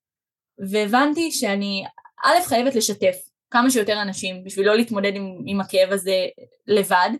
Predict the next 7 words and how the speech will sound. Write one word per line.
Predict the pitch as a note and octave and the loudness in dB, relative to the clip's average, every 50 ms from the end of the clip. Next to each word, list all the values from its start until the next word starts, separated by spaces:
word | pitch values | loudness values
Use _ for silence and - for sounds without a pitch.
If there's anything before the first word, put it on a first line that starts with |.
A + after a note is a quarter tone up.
| _ _ _ _ _ _ _ _ _ _ _ _ _ - - _ _ - | _ _ _ _ _ _ _ _ _ _ _ _ _ -20 -20 _ _ -2
אה, | G#3 G#3 G3+ G3 G3 G3 G3 G3 G3 G3 F#3+ F#3+ F#3 _ _ _ _ _ _ _ _ _ - - - - - G#3+ | 0 2 2 2 0 0 -2 -4 -6 -8 -8 -10 -12 _ _ _ _ _ _ _ _ _ -6 -6 -4 -2 0 2
וגם | G#3 G3 G#3+ A3 B3 | 4 4 4 4 2
לצורך | C4+ C4 D4+ D4 C#4+ | 2 0 0 -2 0
העניין, | D4 C#4+ D4 D#4+ E4+ E4 D4 | -2 -2 0 0 0 0 0
אה, | B3+ A3+ G#3+ G#3 | -2 0 0 -2
ל-, | G#3 G#3 G3 F3+ D3 F3 | 0 0 -2 -2 -4 -6
ל-, | D3 | -8